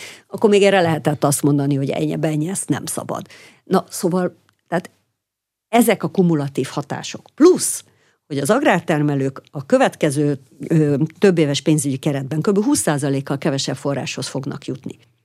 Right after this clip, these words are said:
Tehát még nagyobb lesz a, a versenyhátrányuk a külpiacokhoz képest. Na de ezért három olyan súlyos dolog, úgyhogy az én posztjaim mondjuk négy évvel ezelőttről, vállalom őket, az akkori körülmények között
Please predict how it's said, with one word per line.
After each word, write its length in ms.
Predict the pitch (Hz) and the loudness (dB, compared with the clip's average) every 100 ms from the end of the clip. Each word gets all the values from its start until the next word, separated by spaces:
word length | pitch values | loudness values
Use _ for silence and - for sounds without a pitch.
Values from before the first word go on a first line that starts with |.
| _ - | _ -10
Tehát 200 | 151 - | -2 6
még 360 | 226 285 247 | 8 8 6
nagyobb 360 | 147 143 139 135 | 2 0 0 0
lesz 280 | 143 - 156 | 0 0 0
a, 260 | 143 156 - | 0 -2 -4
a 80 | 156 | -2
versenyhátrányuk 1200 | 156 139 - 135 139 - 139 139 123 - - - _ | 0 -2 -4 -4 -6 -8 -8 -8 -6 -8 -10 -16 _
a 80 | - | -4
külpiacokhoz 1300 | 175 156 151 143 139 156 - - 147 - 147 - | 0 0 -2 -6 -6 -10 -8 -6 -6 -6 -8 -10
képest. 480 | - 160 220 247 247 - - | -2 2 4 4 0 -6 -16
Na 100 | - | -10
de 120 | 147 - | -8 -4
ezért 280 | 190 175 156 | -2 0 0
három 380 | 165 254 220 160 | 2 4 4 0
olyan 200 | 165 139 | 0 -2
súlyos 360 | 135 160 139 - | -2 -2 -2 0
dolog, 260 | 170 202 - - - | 0 0 -4 -20 -20
úgyhogy 200 | - 160 | -2 2
az 100 | 165 | 2
én 240 | 208 240 214 | 4 2 4
posztjaim 640 | 185 180 180 156 156 156 _ | 0 2 2 4 2 -4 _
mondjuk 320 | 139 143 139 | -6 -4 2
négy 200 | 185 165 | 6 6
évvel 280 | 147 139 143 | 4 0 0
ezelőttről, 680 | 170 196 196 190 214 214 - | 2 2 2 2 2 0 -2
vállalom 520 | - 175 196 143 143 143 | 0 2 4 2 -2 -2
őket, 420 | 143 214 220 - | 0 0 0 -6
az 160 | - 160 | -4 0
akkori 340 | 170 160 143 | 0 -2 0
körülmények 580 | 180 160 135 143 151 - | 0 0 0 -4 -6 -2
között 440 | 175 190 185 - | 0 2 0 -6